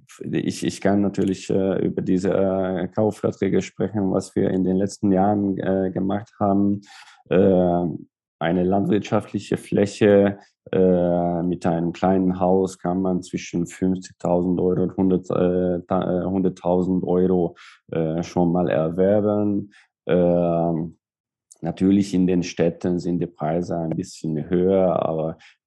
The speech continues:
äh, zwischen z-, zweitausend und dreitausend, äh, Euro pro Quad-,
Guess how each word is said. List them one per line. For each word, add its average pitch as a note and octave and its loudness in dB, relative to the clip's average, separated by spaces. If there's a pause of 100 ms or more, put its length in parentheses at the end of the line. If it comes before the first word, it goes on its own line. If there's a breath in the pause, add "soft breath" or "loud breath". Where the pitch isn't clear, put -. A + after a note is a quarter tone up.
äh, D#2+ -4
zwischen E2 -6
z-, - -20 (360)
zweitausend E2 -6
und D2 -8
dreitausend, E2+ -6
äh, - -4
Euro E2 -4 (140)
pro C#3+ -14
Quad-, D#3+ -8